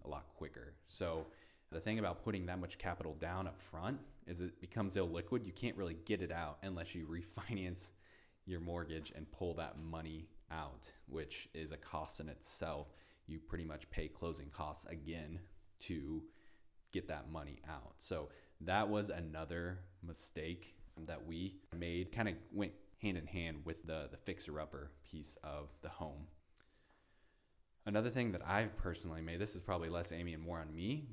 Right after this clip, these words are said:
but viewing our home as an investment. A home isn't an investment. A home is a home. A home is where memories are made. Homes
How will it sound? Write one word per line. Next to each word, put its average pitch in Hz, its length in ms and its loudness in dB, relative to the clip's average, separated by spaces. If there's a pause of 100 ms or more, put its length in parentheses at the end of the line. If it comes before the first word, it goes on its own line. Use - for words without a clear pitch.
but 82 280 0
viewing 90 320 2
our 78 200 -2
home 82 340 -2
as 80 240 -4
an 78 100 -4
investment. 73 720 -6 (1080)
A 104 40 2
home 113 440 4
isn't 95 420 0
an 92 80 -2
investment. 82 600 0 (160)
A 82 60 -10
home 92 320 0 (180)
is 80 140 -4
a 78 40 -2
home. 73 280 -4 (880)
A 85 60 -2
home 107 440 4
is 87 260 2
where 82 640 2 (720)
memories 87 480 4
are 73 140 -4
made. 78 280 -4 (680)
Homes 95 540 0